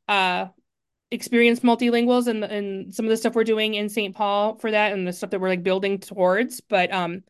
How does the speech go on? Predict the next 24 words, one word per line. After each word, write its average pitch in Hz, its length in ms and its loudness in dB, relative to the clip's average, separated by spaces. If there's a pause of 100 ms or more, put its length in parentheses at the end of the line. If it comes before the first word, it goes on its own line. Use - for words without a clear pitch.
(440)
the, 208 200 2
this 247 220 6
book 254 240 2
by 196 360 2 (220)
Tan 220 300 -2
Nguyen 214 320 0
and 208 180 -4
Beth 196 180 -2
Skelton 226 580 -2 (440)
is, 202 600 2
uh, 185 360 -2 (720)
a 202 100 -12
fantastic 196 640 0
one 175 180 0
that 170 180 -2
was, 170 320 -2
um, 170 420 -8 (720)
not 339 280 2 (600)
too, 294 920 -6
I 233 60 -8
mean, 247 160 4
this 285 160 0
is 294 140 0
not 247 300 2